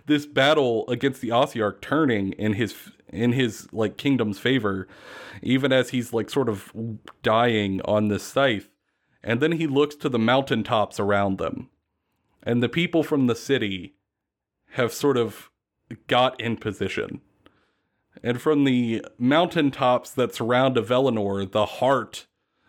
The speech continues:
of the mountain range, lights appear on each mountaintop. Those, uh, there are these sort of,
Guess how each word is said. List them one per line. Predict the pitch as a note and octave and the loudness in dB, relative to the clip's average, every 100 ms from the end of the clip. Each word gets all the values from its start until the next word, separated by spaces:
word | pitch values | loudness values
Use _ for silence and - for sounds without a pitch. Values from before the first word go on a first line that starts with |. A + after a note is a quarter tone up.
| - | -2
of | A2 A2 | -2 0
the | A2 | 0
mountain | A#2 C#3 C3 A2+ | 2 2 0 -2
range, | G#2 G2 F#2+ F#2+ F#2 - _ - - | -2 -2 -2 -4 -6 -12 _ -20 -10
lights | - A2 C3 C3+ - | -2 2 2 0 -2
appear | A#2+ - A#2 G#2+ | -6 -2 0 2
on | G#2+ | 2
each | G#2+ G#2+ - | 0 -2 -2
mountaintop. | G#2+ F#2 G#2 G2 - _ - _ _ _ _ _ _ - - | -2 -4 -6 -6 -6 _ -20 _ _ _ _ _ _ -20 -10
Those, | A2+ B2+ B2 A2 - _ _ _ _ _ - - - | -2 2 2 -2 -12 _ _ _ _ _ -20 -16 -6
uh, | A2+ A2+ G#2+ | 0 0 0
there | B2 D3+ | 2 4
are | C#3 | 4
these | C3+ B2 | 0 -4
sort | - F3+ | 2 2
of, | D3 A2 - | 2 -2 -14